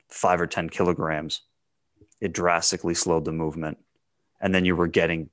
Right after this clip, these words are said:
different adaptations because the, the time in which you were applying force was way different. So it, it was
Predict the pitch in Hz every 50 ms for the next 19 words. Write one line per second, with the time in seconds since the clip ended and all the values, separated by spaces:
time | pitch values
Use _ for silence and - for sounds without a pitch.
0 | _ _ _ 104 95 - - 95 87 85 82 80 85 - - 98 92 87 - -
1 | 85 80 78 - - - - 90 82 76 78 85 78 76 76 73 - _ _ _
2 | _ _ _ _ _ _ _ _ _ _ _ _ _ - 87 - - 98 95 98
3 | 92 87 82 80 - - 90 80 - - 87 82 82 - - - 87 87 90 -
4 | - 95 82 82 82 82 80 71 85 73 - - - - 71 - - - 90 82
5 | 82 80 78 - - _ _ _ _ _ _ _ _ _ _ _ _ _ _ _
6 | _ _ _ _ _ _ _ _ _ _ _ _ _ _ _ _ - 117 107 113
7 | 120 113 107 104 90 - -